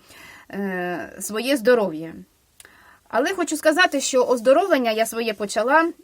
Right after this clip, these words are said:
після операції і коли в мене з'явились певні там, е, проблеми по здоров'ю.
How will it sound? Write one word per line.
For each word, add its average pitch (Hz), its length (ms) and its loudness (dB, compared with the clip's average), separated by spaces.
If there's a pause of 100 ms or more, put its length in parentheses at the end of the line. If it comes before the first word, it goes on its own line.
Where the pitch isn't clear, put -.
(840)
після 233 280 4
операції 226 720 2
і 349 40 -4
коли 254 240 -2
в 269 40 -2
мене 202 400 -2
з'явились 202 420 -2
певні 220 340 -6
там, 180 300 -6 (340)
е, 180 240 -4
проблеми 190 760 0
по 226 220 0
здоров'ю. 180 640 -6